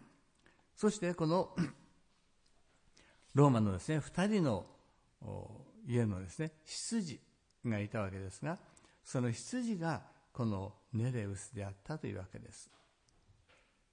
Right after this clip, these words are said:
このネレウスがクリスチャンとなり、彼がこの主人たちを、まあ、信仰に導いたというわけです。確かに身分のある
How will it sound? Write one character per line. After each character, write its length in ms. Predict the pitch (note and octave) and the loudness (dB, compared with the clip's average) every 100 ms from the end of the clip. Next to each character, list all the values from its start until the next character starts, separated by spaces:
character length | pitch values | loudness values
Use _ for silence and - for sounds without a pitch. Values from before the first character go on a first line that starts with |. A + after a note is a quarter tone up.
| _ _ _ _ _ _ _ _ _ - - - | _ _ _ _ _ _ _ _ _ -20 -20 0
こ 100 | C#3+ | 4
の 140 | C#3 | 6
ネ 160 | C#3 E3 | 8 8
レ 80 | D#3 | 6
ウ 60 | |
ス 120 | C3 B2 | 2 0
が 260 | B2+ C3 - | 0 -2 -2
ク 120 | - | 0
リ 80 | C#3+ | 0
ス 100 | C#3 | 2
チ 60 | B2 | 0
ャ 80 | |
ン 60 | A#2 | 0
と 180 | A#2 A2 | -2 -2
な 180 | A#2+ D3+ | 0 0
り、 180 | A#2+ - - - - - _ _ - | -2 -6 -16 -20 -20 -20 _ _ -6
彼 260 | G3+ G3 | -2 0
が 220 | C3+ C#3 - - - _ | 0 -2 -4 -14 -20 _
こ 100 | A#2 | -4
の 600 | G#2+ F#2+ F#2+ G2 G2+ A2+ A#2 | -2 -2 -4 -6 -8 -10 -10
主 240 | - C#3+ | -6 -2
人 240 | A#2 G#2 G2 | 2 2 0
た 180 | G#2 | -4
ち 160 | F#2+ F3+ | -6 -2
を、 220 | F#3 B2 - - | -2 -2 -8 -10
ま 100 | G#2+ | -8
あ、 40 | F2 | -8
信 360 | - C3 C#3 | -4 -2 -2
仰 300 | C3+ C#3+ C#3 | -4 -2 -2
に 180 | C3+ B2+ | -2 -4
導 500 | A#2 A2+ - C#3+ C#3 | -4 -4 -6 -6 -6
い 20 | |
た 280 | C3 C3+ A#2+ - _ - | -6 -6 -8 -10 _ -12
と 140 | D3+ | -8
い 100 | C3+ | -6
う 40 | G#2+ | -8
わ 80 | F#2 | -12
け 60 | - | -18
で 60 | - | -20
す。 160 | - - _ _ _ _ _ _ _ _ _ _ _ _ - - - | -20 -20 _ _ _ _ _ _ _ _ _ _ _ _ -20 -20 0
確 200 | D3+ C#3 | 2 4
か 100 | C#3 | 4
に 60 | C3 | 6
身 160 | C#3+ | 6
分 220 | D#3+ D3 | 4 4
の 120 | A#2 A2+ | 4 2
あ 60 | |
る 140 | B2 | 0